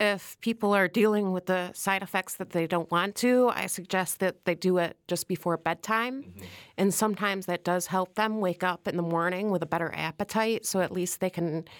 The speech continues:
Speaker 1: eat a larger breakfast.
Speaker 2: Right. There's also other appetite stimulants that are medically approved, right?
Speaker 1: Yes.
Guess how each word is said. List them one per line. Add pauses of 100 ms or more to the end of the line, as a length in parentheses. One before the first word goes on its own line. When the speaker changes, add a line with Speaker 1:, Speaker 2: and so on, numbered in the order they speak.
(220)
Speaker 1:
eat (160)
a
larger
breakfast.
Speaker 2:
Right.
There's
also
other
appetite
stimulants
that
are
medically
approved,
right? (800)
Speaker 1:
Yes.